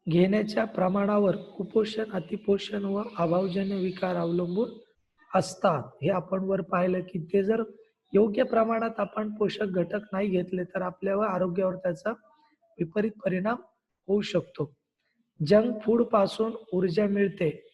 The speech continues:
परंतु इतर पोषक तत्वे मिळत नाहीत, हे आपण यातून सम-, समजून घेतलं पाहिजे. भेसळयुक्त व अशुद्ध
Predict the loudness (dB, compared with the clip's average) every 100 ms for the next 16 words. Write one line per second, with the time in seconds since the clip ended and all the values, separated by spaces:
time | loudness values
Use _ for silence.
0 | -2 2 2 0 -4 -6 -4 -6 -2 -2
1 | 0 -2 0 -6 -4 -8 -2 -2 0 0
2 | 0 -2 -18 _ _ _ _ -2 2 6
3 | 6 4 0 -8 -2 0 0 -2 -2 -2
4 | -2 -4 -6 -8 -8 -8 -8 -12 -6 -4
5 | -2 -2 0 0 0 -2 -2 -2 -4 -10
6 | _ _ _ _ _ _ 4 6 8 6
7 | 4 4 2 2 4 6 4 0 -2 -2